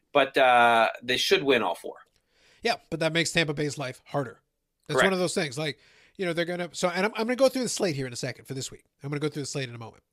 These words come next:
Speaker 2: But the point is that we're trying to get at is that, like, realistically, you have to take it week by week. It is, it is the way it is. But it is very interesting because now that division has now become a bit of a problem for Tampa Bay to try to solve, because now they can,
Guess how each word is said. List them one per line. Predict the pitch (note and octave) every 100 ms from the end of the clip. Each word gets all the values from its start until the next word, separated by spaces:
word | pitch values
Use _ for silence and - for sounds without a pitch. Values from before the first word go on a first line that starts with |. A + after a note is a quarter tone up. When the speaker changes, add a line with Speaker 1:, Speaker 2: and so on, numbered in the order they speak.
| _ _ _ -
Speaker 2:
But | G3
the |
point | - D#4+ C#4
is | G3+
that | F3+
we're | D#3
trying | E3
to | D3+
get | C3+ B2+
at | B2+
is | B2 -
that, | A#2 -
like, | G#3 F#3
realistically, | F#3+ G3+ G3+ F#3+ G3 G3
you | E3
have | F#3
to | D#3
take | E3
it | D#3+
week | C#3+
by | F3
week. | D3+ B2+ _ _ _ _ _
It | C#3
is, | C#3 C#3+ C3+
it | C#3+
is | C#3+
the | C#3+
way | D#3 D#3+
it |
is. | C#3+ C3+ - _ _ _ _ -
But | G3 D#3 - _ _ _ _ -
it | F3+
is | D#3+ C#3+
very | C#3 C#3+
interesting | C#3+ D3 B2 - - _ _ _
because | C3+ C#3 C3+
now | D3 E3+ E3+ C#3+ G3+ _ _ _ _ _ _ _ _ _ _
that | E3+ E3
division | G#3 E3 C3+ E3+
has | F3+ C3+
now | C#3 C3+
become | D3 C#3 C3
a |
bit | C3 C3+
of |
a | C#3+
problem | C#3+ C3+
for | D3
Tampa | D3 C#3+ C#3+
Bay | D3+
to | D3
try | F3
to | E3+
solve, | F#3 B3 C4+ -
because | C#3 D3+
now | D3+ E3+
they | F3+ D#3+ E3+ D#3+
can, | - F3